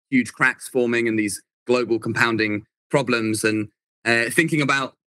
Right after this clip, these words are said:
uh, the meta crisis, it's like the crisis of crises. We have all these compounding global problems, um, and how are we gonna fix them? Well, I think refi presents a potential for, uh, some of the solutions here, and, and we can really build this,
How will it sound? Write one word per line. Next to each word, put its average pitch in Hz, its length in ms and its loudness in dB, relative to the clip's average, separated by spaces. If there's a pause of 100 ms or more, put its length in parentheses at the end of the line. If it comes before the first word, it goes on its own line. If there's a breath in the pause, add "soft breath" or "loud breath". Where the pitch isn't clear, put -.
(280)
uh, 127 180 2
the 123 100 -2
meta 147 320 2
crisis, 110 580 0
it's 98 160 -2
like 110 180 0
the 113 60 -4
crisis 139 440 0
of 117 80 -2
crises. 113 560 0
We 113 80 0
have 117 160 0
all 143 180 2
these 127 220 -2
compounding 131 500 0
global 117 280 -2
problems, 123 520 -4 (360)
um, 120 400 2
and 113 180 2
how 135 220 0
are 127 40 2
we 127 80 2
gonna 120 220 0
fix - 340 -2
them? 101 340 -2 (280)
Well, 131 100 2
I 131 80 0
think 135 200 0
refi 131 500 0
presents 123 560 -2 (220)
a 107 40 -18
potential 151 760 0 (120)
for, 117 340 2 (280)
uh, 117 260 2
some 131 180 0
of 123 60 2
the 117 80 -6
solutions 143 480 0
here, 113 280 2
and, 110 120 -4 (240)
and 120 80 0
we 123 80 4
can 123 160 0
really 127 200 2
build 135 340 0
this, 110 220 -4